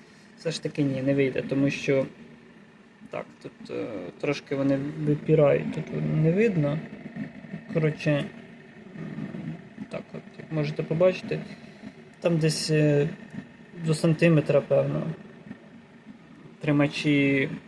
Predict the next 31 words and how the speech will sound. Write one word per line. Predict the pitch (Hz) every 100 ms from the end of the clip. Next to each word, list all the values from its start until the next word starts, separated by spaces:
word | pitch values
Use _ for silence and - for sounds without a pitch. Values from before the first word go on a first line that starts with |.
| - - - - - - - - 147
е, | 135 131 131 131 135 156 - 104 - - - - -
і | 147 139
самі | - 147 135 139 135 131 135 - - -
підшипники, | 147 - 208 214 156 - 131
вони | 135 135 131
трошки | 127 135 - 147
випирають | 135 127 147 160 147
вже, | 143 - - - -
тому | 139 135
якщо | 127 -
буде | 135 139 131 -
заповнення | 147 139 - 143 135 131
катушки | 131 143 - - - - - - - -
повне, | - 165 160 131 - - -
воно | 151 147
буде | 139 139 - -
терти, | 139 135 -
мабуть, | 156 143 147
так | - 156
не | 147
вийде. | 139 - - - - - - - - - - - -
Але | 143 202 208
якщо | 160 185
вона | 180 165
трошки | 156 - 151
буде | 151
змотана, | 147 156 - 165 147
то, | - 160 170
в |
принципі, | - 151 - -
вийде. | 135 135 147